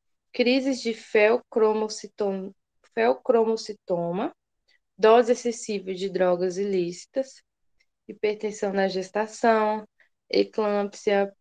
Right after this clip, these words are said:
pré-eclâmpsia com sinais de gravidade, síndrome help e a hipertensão grave em final da gestação.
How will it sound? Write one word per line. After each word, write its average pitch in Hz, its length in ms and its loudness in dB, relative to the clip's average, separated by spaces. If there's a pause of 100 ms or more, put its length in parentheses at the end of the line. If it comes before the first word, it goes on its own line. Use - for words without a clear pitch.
(160)
pré-eclâmpsia 220 720 0
com 202 200 -6
sinais 180 540 -4
de - 100 -12
gravidade, 180 1040 -2 (420)
síndrome 190 540 -2
help 190 460 2 (360)
e 208 220 0
a 196 100 2
hipertensão 214 680 0
grave 190 480 0
em 214 300 -2
final 196 360 -4
da 196 140 -2
gestação. 196 640 -4